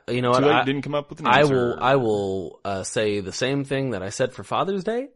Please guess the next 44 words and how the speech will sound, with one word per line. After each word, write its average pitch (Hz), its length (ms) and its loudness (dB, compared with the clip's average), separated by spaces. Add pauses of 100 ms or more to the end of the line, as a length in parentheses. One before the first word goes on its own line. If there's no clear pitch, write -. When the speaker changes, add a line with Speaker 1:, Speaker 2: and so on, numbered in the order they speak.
(140)
Speaker 1:
and 110 240 -4
that 165 200 -4
is 104 380 -4 (300)
peace 240 440 -8
and 131 260 -6
quiet. - 340 -10
Speaker 2:
What'd 117 160 -4
you 110 60 -6
get 143 100 -8
for 110 80 -14
Father's 95 320 -10
Day? 95 120 -10 (640)
Speaker 1:
Not 110 220 -8
peace 170 180 -8
and 131 80 -12
quiet. 151 380 -8 (500)
Uh, 127 380 6
no, 160 180 4
I 131 120 4
got 139 220 0
this, 139 220 -2
uh, 135 240 2
sweet, 156 580 -2
uh, 123 420 0
Apple 175 240 -4
Watch 107 240 -4
band. 104 280 -4 (300)
It's - 100 -12
orange. 160 360 -2
Speaker 2:
Okay. - 80 -20 (920)
Speaker 1:
And 120 140 0
then, 127 260 2
uh, 120 480 0 (600)
just - 240 -12 (640)
lounging, 120 560 -4 (180)
n-, 110 100 -8
Speaker 2:
Okay. 113 100 -8
Speaker 1:
not 135 220 2
having 120 240 0
to 110 60 -2
do 107 160 -4
dishes, 110 440 -6
pretty 131 200 -6
much. 139 360 -10